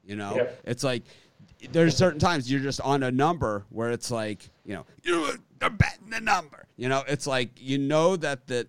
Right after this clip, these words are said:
Speaker 1: the number is, is just bad news, right? It's like, there's certain numbers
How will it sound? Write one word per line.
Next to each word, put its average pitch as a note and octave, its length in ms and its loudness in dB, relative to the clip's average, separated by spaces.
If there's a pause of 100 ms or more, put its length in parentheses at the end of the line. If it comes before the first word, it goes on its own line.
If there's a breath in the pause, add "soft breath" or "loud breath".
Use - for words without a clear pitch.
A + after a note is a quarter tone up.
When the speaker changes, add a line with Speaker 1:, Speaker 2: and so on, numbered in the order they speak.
(120)
Speaker 1:
the A#2 120 -4
number B2 560 -2 (680)
is, A2 200 -6
is A2 180 -8
just A#2 160 -6 (140)
bad A2 340 -6
news, C3 440 -8
right? G2+ 340 -8
It's A2 260 -12
like, G#2 160 -8
there's A#2 180 -6
certain F3 260 -2
numbers C#3 460 -2